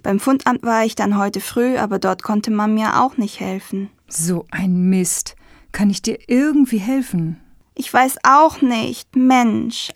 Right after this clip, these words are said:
Speaker 1: alles ist weg. Was mache ich denn jetzt? Hallo Inge, hier ist nochmal Michaela. Weißt du was? Ich bin gerade von Fundamt angerufen worden. Mein Rucksack ist wieder da.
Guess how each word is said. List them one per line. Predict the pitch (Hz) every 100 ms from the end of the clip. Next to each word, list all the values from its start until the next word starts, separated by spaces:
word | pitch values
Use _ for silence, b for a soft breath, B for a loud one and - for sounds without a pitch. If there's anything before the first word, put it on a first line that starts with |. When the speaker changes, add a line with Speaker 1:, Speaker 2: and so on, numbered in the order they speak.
| -
Speaker 1:
alles | 277 311 294 285
ist | 269 -
weg. | 294 254 - _ B B B B
Was | 277
mache | 302 330 392
ich | 370
denn | - 240
jetzt? | 208 202 208 - - - _ _ _ _ _ _ _ _ _ _ _ _ _ _ _ _ _ _ _ _ _ _ _ _ _ _ -
Hallo | 311 320
Inge, | 370 320 208
hier | 214 262 262
ist | 269
nochmal | 269 269
Michaela. | 269 269 277 311 269 185 214 _
Weißt | - 190 - 277
du | 233
was? | 254 381 -
Ich | -
bin | 226 220
gerade | 214 214 214
von | 214 202
Fundamt | - 294 320 240 -
angerufen | 233 302 277 233 - 196
worden. | 190 190 185 185 - b b
Mein | 208 202
Rucksack | 214 349 381 - 285 233
ist | 214 214
wieder | 202 190
da. | 196 190 190